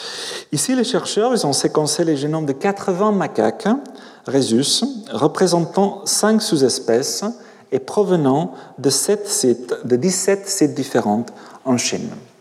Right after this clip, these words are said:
Euh, l'analyse en composants principales,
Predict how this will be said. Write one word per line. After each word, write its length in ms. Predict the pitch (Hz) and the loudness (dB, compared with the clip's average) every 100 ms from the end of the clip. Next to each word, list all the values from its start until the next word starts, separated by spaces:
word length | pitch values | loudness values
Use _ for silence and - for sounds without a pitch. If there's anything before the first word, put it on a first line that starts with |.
| _ _ _ _ _ _ _ - | _ _ _ _ _ _ _ -6
Euh, 200 | 143 139 | 0 2
l'analyse 460 | 147 196 226 233 214 | 2 0 2 0 0
en 80 | 185 | 0
composants 480 | 185 160 151 135 | 0 0 -2 -2
principales, 800 | 131 - 208 - - 202 233 262 | -4 -6 -8 -8 -2 0 2 0